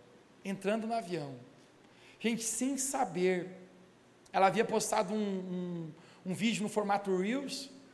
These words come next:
no Instagram, e falando, "Esse final de semana nós vamos estar no, numa cidade no interior de Minas Gerais,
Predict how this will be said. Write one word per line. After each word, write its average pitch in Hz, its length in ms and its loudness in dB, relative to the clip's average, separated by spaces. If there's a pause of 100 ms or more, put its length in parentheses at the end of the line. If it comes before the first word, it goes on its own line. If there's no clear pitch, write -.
(140)
no 190 60 -6
Instagram, 202 600 2 (540)
e 214 240 4
falando, 220 440 4
"Esse 220 180 2
final 254 200 2
de - 80 -2
semana 262 360 0
nós 254 160 -2
vamos 247 240 -2
estar 240 500 2
no, 233 240 -4 (160)
numa 233 180 0
cidade 226 540 0
no 226 80 -4
interior 226 380 2
de 202 100 -6
Minas 226 240 -2
Gerais, 220 680 2